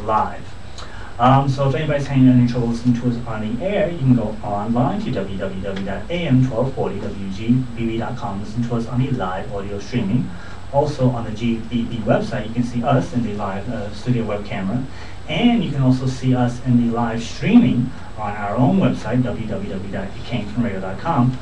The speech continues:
which is also recording on the, uh, web camera right now, and it'll be also available up on our, um,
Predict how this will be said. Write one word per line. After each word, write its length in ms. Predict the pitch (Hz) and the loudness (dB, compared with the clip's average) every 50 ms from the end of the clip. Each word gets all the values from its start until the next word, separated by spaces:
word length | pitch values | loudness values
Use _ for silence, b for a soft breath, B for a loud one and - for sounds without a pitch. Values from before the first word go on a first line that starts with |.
| - | -2
which 180 | 135 131 127 131 | -2 -2 0 2
is 100 | 123 - - - | 0 0 0 0
also 280 | 147 165 - - 131 | 0 0 0 0 0
recording 420 | 113 113 113 117 113 104 101 101 107 | -2 -2 -2 -2 -4 -4 -4 -4 -4
on 120 | 107 104 | -6 -6
the, 280 | 104 104 104 101 101 101 | -4 -4 -4 -4 -4 -4
uh, 60 | - - - | -6 -6 -4
web 180 | 113 107 101 - | -4 -4 -4 -4
camera 300 | - - 101 101 98 98 | -6 -8 -8 -6 -6 -6
right 180 | 95 95 98 | -6 -4 0
now, 320 | 117 127 131 135 151 151 - - | 2 4 4 4 2 -2 -4 -2
and 140 | 127 123 127 | 2 4 6
it'll 120 | 127 120 | 6 6
be 120 | 117 120 113 | 4 2 -2
also 240 | 110 - - 120 | -2 -4 -6 -6
available 340 | 113 104 104 101 101 104 104 | -4 -4 -4 -4 -4 -4 -6
up 220 | 95 98 98 - 104 | -6 -6 -6 -6 -6
on 220 | 101 101 101 107 113 | -6 -6 -6 -6 -6
our, 460 | 101 98 95 95 98 98 98 95 95 B B B B B B B - | -6 -6 -4 -2 -2 -2 -2 -2 -4 B B B B B B B -4
um, 400 | 113 110 107 107 104 104 104 104 | -2 0 0 0 0 0 -2 -4